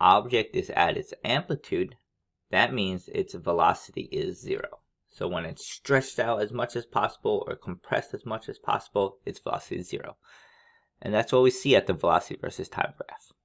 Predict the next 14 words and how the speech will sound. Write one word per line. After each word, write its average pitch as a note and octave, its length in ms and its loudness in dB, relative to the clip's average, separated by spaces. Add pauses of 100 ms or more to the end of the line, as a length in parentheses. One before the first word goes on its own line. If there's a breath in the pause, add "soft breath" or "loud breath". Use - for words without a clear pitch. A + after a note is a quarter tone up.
(680)
We F#2+ 100 -4
should - 160 -6
also D3+ 260 4
know G2+ 160 4
when F#2 160 2
it's - 180 -6 (140)
stretched - 580 0
out F2+ 320 6
or F2 560 0
compressed - 440 -4
as F2 100 -16
much F2+ 180 -6
as - 60 -16
possible B2+ 480 0